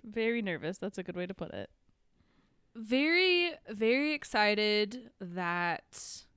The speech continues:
Speaker 2: um, the Eras Tour is going to be on Disney Plus starting March fifteenth. And finally, Cardigan will be back in the show. Plus, apparently,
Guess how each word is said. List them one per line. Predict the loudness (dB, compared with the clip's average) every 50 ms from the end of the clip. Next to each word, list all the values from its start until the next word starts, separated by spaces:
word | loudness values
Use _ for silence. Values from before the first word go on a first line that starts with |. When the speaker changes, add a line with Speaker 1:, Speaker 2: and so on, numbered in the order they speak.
| _ _ -4
Speaker 2:
um, | -2 0 0 0 0 -2 -2 -4 -8 -10 -12 -12 -14 _ _ _ _ _ _ _ _ -6
the | -4 -2 0
Eras | 2 2 4 2 2 0 -4
Tour | -6 -2 2 2 4 4 4 4 2 0 -2
is | -2 -4 -4 -4
going | -4 -4 -4 -4 -6 -8
to | -10 -10
be | -8 -6 -6 -6
on | -6 -6 -6 -6
Disney | -6 -8 -8 -8 -10 -10
Plus | -4 0 2 2 2 2 -2 -6 -6 -6 -8 -10 -12 _ _ _ _ _ _ _ _ _ _ _ _ -10
starting | -4 0 2 2 2 2 0
March | 0 -2 -2 -4 -6
fifteenth. | -8 -8 -10 -10 -12 -8 -4 -2 -2 -2 -2 -4 -8 -14 -20 _ _ _ _ _ _ _ _ -4
And | -2 0 0 0 0 -2 -4 -6 -8 -10 _ 0
finally, | 2 4 4 4 2 0 0 0 -2 -4
Cardigan | -6 -4 0 4 4 4 4 2 0 -2 -2 -2 -2 -4 -4
will | -4 -4
be | -4 -4 -4
back | -2 -2 -2 -2 -2 -4 -8 -16 -18 -20 _ _ _ _ _
in | -6 -4 -4 -4 -4 -4 -6 -8 -10 -12 _ _
the | -6 -6 -4 -4 -6
show. | -6 -4 0 0 2 4 4 2 2 0 -2 -4 -4
Plus, | 2 6 6 6 6 4 0 -4 -6
apparently, | -4 -2 0 0 0 0 0 -2 0 0 0 0 -2 -4